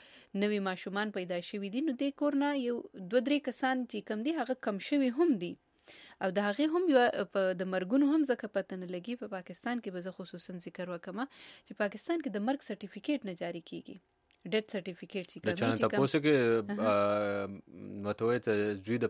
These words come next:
Speaker 2: پیدایش سرټیفیکیټ در سره شته؟
Speaker 1: مهم.
Speaker 2: یاره ما خو نه و اغوستی.
Speaker 1: نه. <laughs>
Speaker 2: هغه خو اکثر د دوایانو په هغه چټۍ، دوایانې ولا په
Speaker 1: اها.
Speaker 2: ګوتې کې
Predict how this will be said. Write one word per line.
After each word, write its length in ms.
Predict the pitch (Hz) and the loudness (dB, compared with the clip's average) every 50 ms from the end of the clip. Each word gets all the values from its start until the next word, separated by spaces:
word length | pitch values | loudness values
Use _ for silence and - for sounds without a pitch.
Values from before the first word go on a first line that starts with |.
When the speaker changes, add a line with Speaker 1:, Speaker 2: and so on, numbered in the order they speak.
| - | 0
Speaker 2:
پیدایش 340 | 110 104 101 104 113 117 - - | 0 0 2 2 2 2 0 0
سرټیفیکیټ 440 | 110 101 90 92 95 - 120 117 117 | -2 -2 -2 -4 -6 -2 -4 -2 -2
در 60 | 107 | -2
سره 180 | 101 - 98 98 | -4 -4 -4 -6
شته؟ 280 | 92 - - 127 135 135 _ - - | -6 -4 -4 -4 -4 -4 _ -14 -10
Speaker 1:
مهم. 340 | 196 190 185 196 202 208 202 _ - | -10 -8 -6 -8 -8 -10 -10 _ -6
Speaker 2:
یاره 240 | - 101 101 104 117 | -4 0 2 2 2
ما 160 | 120 123 127 | 2 2 0
خو 120 | 123 - 113 | 0 0 -2
نه 100 | 113 131 | -2 -2
و 100 | 131 120 | -2 -2
اغوستی. 320 | 98 95 92 - - - - - - | -4 -6 -8 -10 -14 -16 -12 -8 -4
Speaker 1:
نه. 160 | 196 202 220 - - - - - - - - - - | 2 4 4 4 2 0 -8 -16 -16 -18 -4 6 8
<laughs> 500 | 359 339 - 330 311 - - 339 - _ - - - _ - 104 | 8 8 8 6 4 6 4 -2 -2 _ -16 -18 -8 _ 4 6
Speaker 2:
هغه 160 | 110 113 143 | 8 8 8
خو 120 | 147 - 151 | 8 8 8
اکثر 380 | 127 123 120 - - 151 143 | 8 8 8 6 4 4 6
د 100 | 127 117 107 | 6 6 6
دوایانو 340 | 110 113 120 127 139 135 127 107 - | 8 8 10 8 8 8 4 4 6
په 40 | |
هغه 200 | 107 104 104 107 104 - | 6 8 8 6 4 0
چټۍ، 180 | 110 - 135 131 127 131 95 104 113 107 107 110 | -4 -2 2 2 4 4 4 2 0 0 2 2
دوایانې 300 | 110 113 123 139 143 131 | 4 6 6 6 6 4
ولا 140 | 120 113 - | 4 2 2
په 60 | - | 0
Speaker 1:
اها. 80 | 113 113 | 0 0
Speaker 2:
ګوتې 180 | 117 120 147 151 | 4 6 6 6
کې 60 | 147 | 8